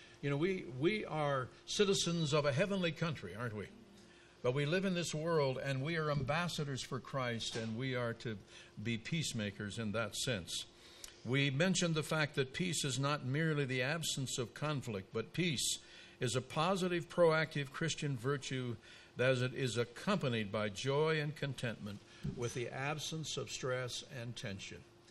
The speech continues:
Isn't that neat? And my wife shared that the definition we're using for conflict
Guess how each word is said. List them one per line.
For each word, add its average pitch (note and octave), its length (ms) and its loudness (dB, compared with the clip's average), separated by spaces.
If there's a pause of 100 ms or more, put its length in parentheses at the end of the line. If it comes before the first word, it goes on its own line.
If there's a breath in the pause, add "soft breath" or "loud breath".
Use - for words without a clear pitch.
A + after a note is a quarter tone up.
(220 loud breath)
Isn't C3 200 -4
that C3+ 200 2
neat? C3 300 -2 (540 loud breath)
And A2 120 0
my A#2 80 2
wife C#3 280 4
shared C#3 420 4
that B2 160 -2
the - 80 -4
definition C#3+ 640 0
we're B2+ 120 -2
using B2 520 -4
for C3+ 380 2
conflict C3 680 -2